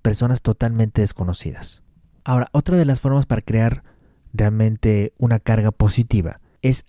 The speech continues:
hacer el bien para vivir bien. Solo tienes cierto número de días para lograr un cambio. Es una de las pocas verdades que todos compartimos. También puede ser una fuerza extraordinaria,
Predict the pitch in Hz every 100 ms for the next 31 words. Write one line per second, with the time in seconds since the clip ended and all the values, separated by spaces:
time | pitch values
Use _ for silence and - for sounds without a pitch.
0 | - 107 131 135 123 120 135 - 110 101
1 | 98 101 98 90 76 - _ _ _ -
2 | - - _ _ - 151 165 160 151 -
3 | - 151 - 143 143 135 120 110 117 113
4 | 110 101 98 104 110 104 92 - - -
5 | _ _ 120 127 147 123 110 - - -
6 | 165 131 113 113 113 - 107 - 113 110
7 | - 98 92 87 87 78 - - _ _
8 | _ - - - 113 147 151 151 - 147
9 | 143 131 135 123 139 - 117 104 101 101
10 | 80 -